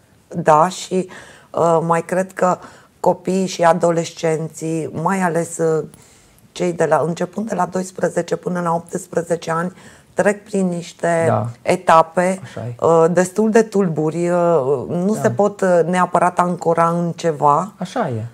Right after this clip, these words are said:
Speaker 1: Și, sau nu găsesc suportul sau sprijinul sau uh,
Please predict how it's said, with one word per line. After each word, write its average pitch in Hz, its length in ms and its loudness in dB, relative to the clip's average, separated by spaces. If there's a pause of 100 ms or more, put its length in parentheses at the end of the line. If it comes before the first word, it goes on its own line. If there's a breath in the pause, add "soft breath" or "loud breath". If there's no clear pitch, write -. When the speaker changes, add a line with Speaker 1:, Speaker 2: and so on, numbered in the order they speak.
(140)
Speaker 1:
Și, 180 460 -2
sau 190 220 2
nu 214 100 2
găsesc 220 440 -2
suportul 185 800 0
sau 165 260 2
sprijinul 175 600 -4
sau 156 400 2 (560 loud breath)
uh, 165 160 4